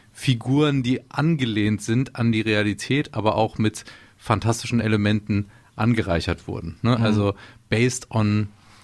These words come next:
Speaker 1: wie sagt man im Film, based on a true story sozusagen.
Speaker 2: Ja, genau.
Speaker 1: Ähm, und, äh, das
Speaker 2: Inspired by
Speaker 1: Album ist dann damit sozusagen auch der Gegenentwurf zum Single-Streaming-Wahnsinn, der den Deutschrap dominiert. Also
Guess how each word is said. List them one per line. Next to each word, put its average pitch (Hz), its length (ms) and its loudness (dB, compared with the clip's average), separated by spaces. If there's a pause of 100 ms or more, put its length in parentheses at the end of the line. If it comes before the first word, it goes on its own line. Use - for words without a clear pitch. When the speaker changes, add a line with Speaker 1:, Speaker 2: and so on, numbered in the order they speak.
(180)
Speaker 1:
wie 104 100 0
sagt 104 300 0
man 98 280 2
im 104 120 0
Film, 90 420 0
based 117 300 0
on 110 80 0
a 107 40 0
true 117 200 -4
story 113 380 0
sozusagen. 92 680 -2
Speaker 2:
Ja, 123 260 0
genau. 117 460 -6
Speaker 1:
Ähm, 117 420 0 (160)
und, 131 380 -2
äh, 123 140 0
das 120 140 0
Speaker 2:
Inspired 117 600 0
by - 60 -14
Speaker 1:
Album 151 340 2
ist - 180 -4
dann 135 220 0
damit 135 300 0
sozusagen 127 460 -2
auch 123 120 -6
der 123 160 0
Gegenentwurf 117 880 0
zum 117 380 0
Single-Streaming-Wahnsinn, 113 2000 0
der 98 160 0
den 104 180 0
Deutschrap 104 500 0 (120)
dominiert. 107 720 2
Also 98 280 -2